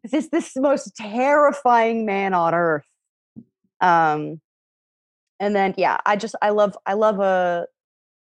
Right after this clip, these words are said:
I, I love a big stylized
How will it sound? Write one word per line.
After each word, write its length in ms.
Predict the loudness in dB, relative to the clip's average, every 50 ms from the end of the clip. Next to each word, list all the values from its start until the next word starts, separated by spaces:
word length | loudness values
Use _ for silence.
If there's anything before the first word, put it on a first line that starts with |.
| _ _ _ _ _ _ _ -4
I, 200 | -2 0 0 0 0 -2
I 80 | 0
love 240 | 2 2 2 2 0
a 140 | -2 -4 -6 _ _ _ _ _ _ _ _ _ -6
big 300 | -4 -4 -4 -4 -6 -8 -16 _ _ _ _ _ _ _ _ _ _ _ _ _ _ _ _ -2
stylized 800 | 0 2 2 2 2 2 2 2 2 2 0 0 -2 -6 -10 -20